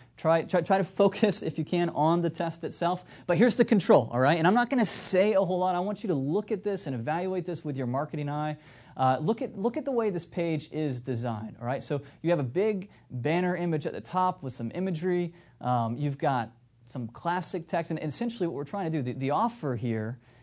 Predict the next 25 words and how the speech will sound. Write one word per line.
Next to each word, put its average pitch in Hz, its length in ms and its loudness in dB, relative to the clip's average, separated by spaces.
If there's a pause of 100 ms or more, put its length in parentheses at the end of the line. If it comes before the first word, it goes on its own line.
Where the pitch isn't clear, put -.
(160)
is 139 300 -2 (480)
content, 117 800 -8 (200)
information 156 960 -6
about 120 500 -4
this 113 160 -4
city, 143 440 -4
and 131 160 -4
it 127 100 -6
leads 151 520 -6
down 131 420 -4
to 117 180 -8
this 107 440 -8 (340)
form 175 440 -6
field 107 320 -10
in 107 100 -8
which 117 180 -8
they 123 120 -6
can 117 180 -8
subscribe, 110 720 -6
they 110 100 -4
can 117 180 -8
get 117 240 -4
on 110 180 -6
this 110 220 -6
list, 110 400 -6